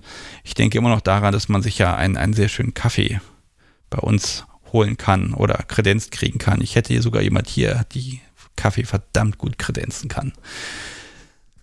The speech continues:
Möglichkeiten, Möglichkeiten, aber da merkt ihr, ne, dafür brauchen wir den Sommer ein bisschen für diese ganze Planung, für diese ganzen Nebenprojekte. Auch mein Mail-Postfach ist schon wieder ein, ein Hort meines schlechten Gewissens.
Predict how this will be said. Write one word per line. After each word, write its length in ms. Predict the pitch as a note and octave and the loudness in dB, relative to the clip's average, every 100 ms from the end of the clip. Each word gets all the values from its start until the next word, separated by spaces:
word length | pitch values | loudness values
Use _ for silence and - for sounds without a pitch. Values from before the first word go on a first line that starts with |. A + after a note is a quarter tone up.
| C3 | 2
Möglichkeiten, 640 | D3 - - - G#2+ A#2+ | 2 2 -2 0 2 2
Möglichkeiten, 440 | A#2+ - - A2 | 2 0 0 2
aber 80 | A#2+ | 4
da 100 | A2+ | 4
merkt 220 | A#2 A2+ | 4 2
ihr, 80 | G#2 | 2
ne, 140 | G#2+ C3 | 2 2
dafür 240 | A#2 - | 2 0
brauchen 220 | B2+ A2+ | 0 2
wir 80 | A#2 | 4
den 120 | G#2+ | 4
Sommer 240 | G#2+ A2 A#2 | 4 4 4
ein 80 | |
bisschen 240 | G#2+ - A2+ | 2 0 0
für 120 | G#2+ | 0
diese 240 | G#2+ G2+ | 0 0
ganze 260 | - G#2 A2+ | 0 0 -2
Planung, 500 | - G#2 F#2 A#2 A2+ | 0 2 4 2 2
für 120 | A#2 | 0
diese 180 | A#2+ B2 | 0 2
ganzen 380 | A2+ A#2 - G#2+ | 2 2 2 4
Nebenprojekte. 1040 | B2 C3+ A#2 - G#2+ A#2 A#2+ A2+ A2+ - | 4 2 2 2 2 2 2 2 2 -2
Auch 200 | - A2 - | -2 -2 2
mein 220 | A2+ A2+ | 2 4
Mail-Postfach 800 | A2+ D3+ D#3+ C3+ B2+ - B2+ A#2+ | 4 2 2 2 2 2 2 2
ist 200 | D3 - | 0 2
schon 200 | C3+ B2 | 4 4
wieder 340 | B2 A#2 A2 A2 - - - - - - | 4 4 4 0 -8 -16 -20 -20 -20 -6
ein, 240 | G#2+ A#2 | 2 2
ein 300 | D#2+ A2+ G#2 | 4 2 4
Hort 260 | G2+ A#2+ - | 4 2 4
meines 280 | A2+ A#2 A#2+ | 4 4 4
schlechten 560 | - A#2 A#2+ - C3 | 2 0 0 2 2
Gewissens. 640 | G#2 A2 C3+ - C#3+ - | 2 4 2 4 2 2